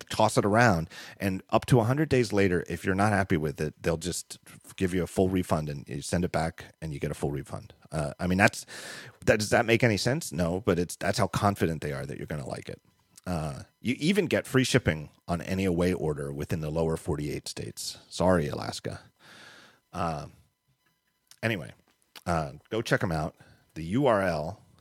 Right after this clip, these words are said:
which I should know, but I don't have handy,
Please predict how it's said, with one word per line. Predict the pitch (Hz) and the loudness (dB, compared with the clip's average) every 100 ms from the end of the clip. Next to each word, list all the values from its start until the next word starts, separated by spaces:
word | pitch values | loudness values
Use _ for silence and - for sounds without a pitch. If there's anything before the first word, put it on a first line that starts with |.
| _ _ _ - | _ _ _ -16
which | - 80 | -8 -6
I | |
should | 73 104 87 | -2 0 -2
know, | 78 69 - _ | -4 -8 -10 _
but | 73 | -8
I | - | -8
don't | 71 71 | -6 -6
have | 71 | -6
handy, | 80 76 65 | -6 -8 -8